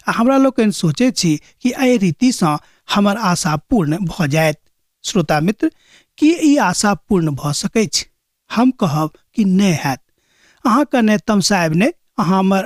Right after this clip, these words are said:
अपन भाय थिको हैं। अब तऽ अहाँ हमरा देख रहल छी कि अहाँ अपन भाय थिको हैं, हम अहाँक अपन भाय छी।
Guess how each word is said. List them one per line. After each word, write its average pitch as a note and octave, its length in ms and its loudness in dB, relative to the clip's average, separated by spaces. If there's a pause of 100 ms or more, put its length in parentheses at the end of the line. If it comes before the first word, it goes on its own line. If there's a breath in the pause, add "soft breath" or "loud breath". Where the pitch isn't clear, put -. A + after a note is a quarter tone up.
(100)
अपन A#3 380 0
भाय E3 200 0
थिको E3 320 -2
हैं। D#3 200 -2 (460 soft breath)
अब G#3 120 0
तऽ - 120 -2
अहाँ D#3+ 260 -2 (200 soft breath)
हमरा F3+ 240 0
देख E3+ 260 0
रहल D3+ 220 0
छी C4+ 220 0 (160)
कि A3+ 80 0
अहाँ G3 220 0 (260)
अपन - 360 -2
भाय F3+ 260 0
थिको G3 320 -2
हैं, D3 220 0 (240 soft breath)
हम G#3 160 0
अहाँक A#3 400 -2 (100)
अपन F3+ 340 -2
भाय D3 220 -2
छी। D3 240 -4